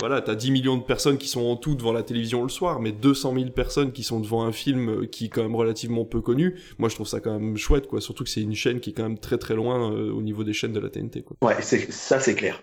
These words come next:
Speaker 2: Et on va passer maintenant à notre bon vieux duel daubé du dimanche de Pâques.
Speaker 1: <laughs>
Speaker 2: Hein ? <laughs> Euh, c'était notre grande déception pour ceux qui n'ont pas écouté l'émission de la semaine dernière.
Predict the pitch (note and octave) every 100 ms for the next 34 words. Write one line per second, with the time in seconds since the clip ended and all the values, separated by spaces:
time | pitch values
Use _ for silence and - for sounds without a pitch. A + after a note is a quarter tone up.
0 | - D#3+ D#3+ C#3 C3+ B2+ E3+ E3+ A#2+ C#3
1 | D#3 F3+ B2 A#2 D3+ D3+ C3 G#2 D#3+ D#3
2 | C3+ A2 G#2 C#3+ G3 F3+ G#2 C#3+ D#3+ D#3+
3 | G3 F#3+ B2 C3+ D#3+ E3+ C3+ C3+ G#3 G3
4 | - A3 - G3+ - C3+ D#3+ E3+ D3 -
5 | E3 - - - - G#3 - - G#3 C4
6 | C#4 A#3+ G#3 - _ C#3+ C#3+ C#3+ C#3 D#3
7 | F3+ E3+ C3+ - F3 E3+ D3+ D#3 D3 G3
8 | F#3+ C#3+ D3 C3+ D3 C#3 C3+ C#3 C3+ B2+
9 | C3+ B2+ A2+ A#2 A#2+ B2+ C#3+ E3+ E3+